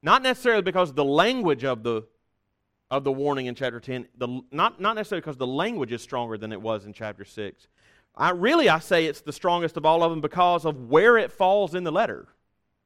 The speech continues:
The mere fact that it's this warning in chapter ten that, that comes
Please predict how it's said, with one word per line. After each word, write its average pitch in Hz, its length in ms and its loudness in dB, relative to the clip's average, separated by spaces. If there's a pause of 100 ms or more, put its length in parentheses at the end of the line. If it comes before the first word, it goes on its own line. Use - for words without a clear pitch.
(1120)
The 156 80 0
mere 233 280 4
fact 247 400 0
that 185 260 2 (240)
it's 220 280 0
this 190 420 2
warning 202 580 0 (840)
in 143 140 -8
chapter 180 300 0
ten 139 420 -2 (540)
that, 160 340 4 (220)
that 170 280 2
comes 180 540 4